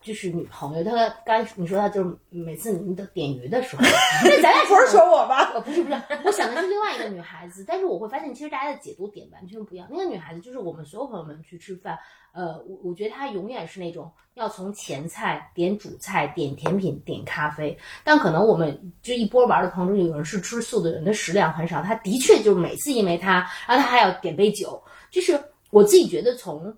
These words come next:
Speaker 1: 消费能力来讲，我 totally OK，而且其实从如果喜欢这个整个复赛角度，我也会。但是我就是觉得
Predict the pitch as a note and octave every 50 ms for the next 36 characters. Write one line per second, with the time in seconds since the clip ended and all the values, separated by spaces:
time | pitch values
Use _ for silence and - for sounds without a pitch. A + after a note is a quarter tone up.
0 | _ _ _ - - - E4 F#4 F4+ F4 D4+ A#3 G3 E3+ C#3+ D3+ F#3 A#3 A3 F3+
1 | D3 C#3+ D3 D3 - D3+ C#3+ D3 D3+ D3+ C#3 C#3+ - - C4 C4 B3 A3 E3+ C#3
2 | - D3 C#3+ C#3+ - D#3+ C#3 D3 G#3 B3+ C#4 A3 - - C#4 C4+ D4 C#4+ - -
3 | F#3+ F3 F#3+ A3 G#3+ - - - _ _ - F#3 F#3+ G3+ C4 C4+ F4 F4 F4 -
4 | - - - - - F3 F3+ G3 G3+ B3 A3+ G#3+ G#3+ - - D#3+ - D3+ D#3 E3
5 | - - E4+ E4+ E4 - F#4+ D#4 G3+ E3+ - - - D#3+ E3+ E3 E3 E3+ - C#4+
6 | D#4+ - - - - - D#3+ - - - - - - - F#4+ G4+ G4 F4 B3+ F3
7 | C3+ - A3 B3+ C#4 A3 - - E3 D3+ F3+ F#3+ F#3+ G3